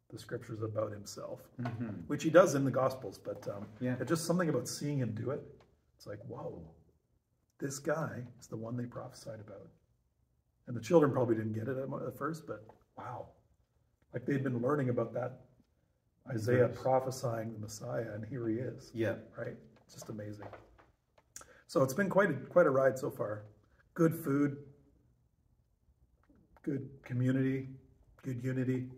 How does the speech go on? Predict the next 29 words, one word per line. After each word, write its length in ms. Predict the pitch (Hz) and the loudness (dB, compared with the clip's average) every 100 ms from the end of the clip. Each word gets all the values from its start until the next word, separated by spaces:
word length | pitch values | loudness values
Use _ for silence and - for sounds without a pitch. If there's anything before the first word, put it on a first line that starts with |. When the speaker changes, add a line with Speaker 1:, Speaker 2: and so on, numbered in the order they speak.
| - | -4
Speaker 2:
Good 160 | 117 107 | -2 0
laughs? 460 | 110 131 - - - | 0 -2 -6 -16 -8
Speaker 1:
Good 120 | 131 | -2
laughs. 500 | 127 127 139 - - - | 0 2 2 -2 -10 -8
No, 260 | 110 98 - - - 147 | -8 -8 -14 -20 -6 -2
I'm 80 | 147 | 4
not 180 | 143 - | 4 6
funny, 180 | 180 117 | 4 4
so, 280 | - 107 98 - - - - - - - - | -6 -10 -12 -14 -20 -20 -20 -20 -20 -20 -4
um, 320 | 123 123 120 | 0 0 0
I 40 | 123 | -2
guess, 380 | 143 135 - - - | 0 -2 -4 -14 -6
uh, 500 | - - - - - - - - | -4 -2 -2 -4 -6 -10 -16 -6
maybe 460 | 139 139 143 139 135 | 2 4 4 4 4
there 360 | 127 139 127 | 2 0 4
haven't 160 | 131 135 | 6 4
been 100 | 127 | 2
any 140 | 151 | 0
laughs. 440 | 151 113 123 - - | -2 -2 -4 -12 -18
That's, 720 | - 123 123 - - - - - _ _ _ | -16 -14 -16 -20 -20 -20 -20 -20 _ _ _
that's 200 | _ - - | _ -20 -20
just 160 | - | -16
it. 120 | 127 - - _ | -16 -16 -20 _
Speaker 2:
I 60 | 143 | -10
just 120 | 156 | -4
like 120 | 104 104 | -4 -4
to 60 | |
bug 180 | 92 87 | -6 -8
'em, 120 | 82 | -10